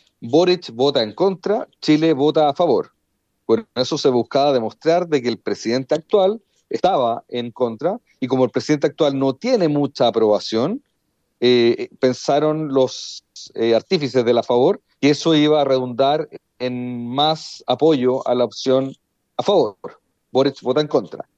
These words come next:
En cambio, los partidarios del en contra lo que hicieron fue convertir esto en un plebiscito al ex candidato Kast. Fue quien se enfrentó a Boric en la segunda vuelta.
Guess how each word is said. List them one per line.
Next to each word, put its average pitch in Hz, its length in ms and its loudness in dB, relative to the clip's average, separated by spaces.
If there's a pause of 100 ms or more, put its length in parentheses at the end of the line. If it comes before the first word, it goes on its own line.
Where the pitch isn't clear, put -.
(160)
En 190 140 0
cambio, 165 340 0
los 151 160 -4
partidarios 156 420 -2
del 190 120 -2
en 180 80 -6
contra 170 480 -2
lo 143 140 -2
que 131 80 -6
hicieron 165 380 -4
fue 175 380 -2 (200)
convertir 139 440 0
esto 175 200 0
en 170 60 -2
un 160 80 -4
plebiscito 156 760 0
al 127 400 -2 (120)
ex - 220 -6
candidato 143 460 0
Kast. - 340 -6 (140)
Fue 160 200 2
quien 156 140 0
se - 120 -6
enfrentó 127 500 0
a 151 60 0
Boric 123 440 -6
en 120 240 -8
la 110 80 -6
segunda 127 360 -6
vuelta. 165 440 -2